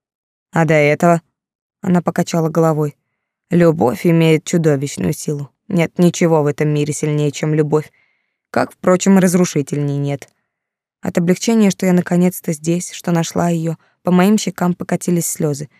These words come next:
Я прижала руки к лицу. В этот момент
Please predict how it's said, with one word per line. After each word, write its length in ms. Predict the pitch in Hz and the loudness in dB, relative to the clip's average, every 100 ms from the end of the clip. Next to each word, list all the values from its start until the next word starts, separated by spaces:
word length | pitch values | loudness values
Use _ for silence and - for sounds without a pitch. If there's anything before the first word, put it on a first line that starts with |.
| _ _ | _ _
Я 180 | 147 180 | -2 0
прижала 440 | 175 160 170 165 | -2 0 0 0
руки 240 | 156 160 | -2 -6
к 80 | 160 | -4
лицу. 380 | 160 151 - 170 _ _ _ _ - | -4 -4 -8 -12 _ _ _ _ -4
В 60 | |
этот 180 | 180 170 | -2 2
момент 460 | 170 165 170 180 | 2 4 2 0